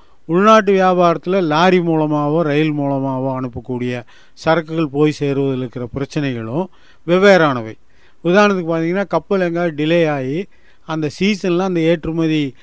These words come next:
சரக்கு அந்த நாட்டுக்கு போய் சேரல அப்படின்னா, அந்த buyer வந்து பேங்க்ல பணம் கட்டி எடுக்க மாட்டாம விட்டுருவார். அப்ப அந்த மாதிரியான நேரங்கள்ல நாங்க எங்க டீ சங்கத்தின் மூலமாக சில ஏஜெண்டுகளை வெளிநாடுகள்ல வச்சிருக்கோம்.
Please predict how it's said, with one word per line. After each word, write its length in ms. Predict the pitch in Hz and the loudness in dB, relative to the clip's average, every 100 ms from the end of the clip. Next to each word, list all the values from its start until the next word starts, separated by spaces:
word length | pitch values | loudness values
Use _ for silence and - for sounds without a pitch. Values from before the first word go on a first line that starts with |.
| - | -20
சரக்கு 420 | - - 160 170 160 | -6 2 2 2 0
அந்த 160 | 147 | -2
நாட்டுக்கு 400 | 143 165 156 139 | 0 -2 -2 -6
போய் 240 | 123 160 156 139 | -2 0 0 -2
சேரல 440 | 139 139 143 131 | -2 -2 -2 -4
அப்படின்னா, 320 | 117 117 165 - - - - | -6 -6 -8 -10 -18 -20 -14
அந்த 240 | - 165 160 | -4 -2 0
buyer 300 | 151 185 196 | 4 6 6
வந்து 200 | 165 165 | 4 0
பேங்க்ல 380 | 160 156 160 156 | 0 -2 0 -2
பணம் 300 | 139 143 147 | -4 -4 -4
கட்டி 260 | 143 120 165 | -6 -4 -2
எடுக்க 300 | 139 151 151 | -2 -2 -2
மாட்டாம 560 | 139 135 135 139 180 202 - - 165 | -2 -4 -6 -4 -6 -8 -18 -8 0
விட்டுருவார். 440 | 185 180 151 117 - - - - - | 2 4 2 0 -6 -20 -20 -18 -6
அப்ப 240 | 180 196 | -2 0
அந்த 220 | 170 208 | 2 2
மாதிரியான 580 | 202 202 190 180 170 160 | 2 2 2 2 0 -2
நேரங்கள்ல 840 | 156 180 180 165 139 127 131 160 156 - - - | 0 2 2 0 -4 -4 -4 -4 -6 -14 -20 -8
நாங்க 280 | 160 175 165 | 0 2 2
எங்க 600 | 160 156 156 151 143 135 - | 2 2 0 0 0 -4 -2
டீ 240 | 185 190 | 0 0
சங்கத்தின் 580 | 160 165 160 156 160 147 | -2 -4 -2 -4 -4 -4
மூலமாக 800 | 139 135 131 123 117 110 139 156 - - - | -2 -2 -4 -6 -8 -8 -8 -8 -12 -20 -20
சில 580 | - 170 160 156 147 139 | -6 0 2 2 0 -4
ஏஜெண்டுகளை 880 | 143 180 185 185 160 139 143 175 156 | 0 2 2 0 0 -2 -2 -2 -2
வெளிநாடுகள்ல 760 | 139 147 147 143 131 131 139 120 | 0 0 0 -2 -4 -4 -4 -6
வச்சிருக்கோம். 420 | - 110 107 | -8 -12 -12